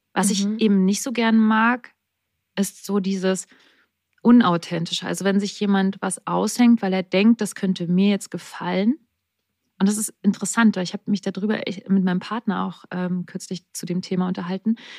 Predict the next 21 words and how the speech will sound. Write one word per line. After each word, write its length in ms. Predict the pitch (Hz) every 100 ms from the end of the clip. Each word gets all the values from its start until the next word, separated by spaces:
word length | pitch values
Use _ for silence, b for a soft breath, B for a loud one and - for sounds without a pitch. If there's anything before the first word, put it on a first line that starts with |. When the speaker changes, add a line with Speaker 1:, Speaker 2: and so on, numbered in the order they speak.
| B B B B _ -
Speaker 1:
weil 160 | 190 190
er 180 | 226 285
findet 260 | - 233
das 220 | 202 -
richtig 380 | 226 240 226 -
toll, 340 | - 202 196 180
wenn 120 | 170
ich 160 | 175 -
ihm 120 | 175
eine 520 | 165 165 165 160 233 _ _ _
Sexgeschichte 760 | - - 190 - 196 196 - -
erzähle, 400 | 165 - 214 208
die 220 | 180 180
sozusagen 500 | 165 - 190 185 180
beruht 340 | 185 196 214
auf 220 | - 175 -
den 240 | 175 175
Fantasien, 480 | - 180 180 175 180
die 120 | 175
er 180 | 165 156
hat. 280 | 156 -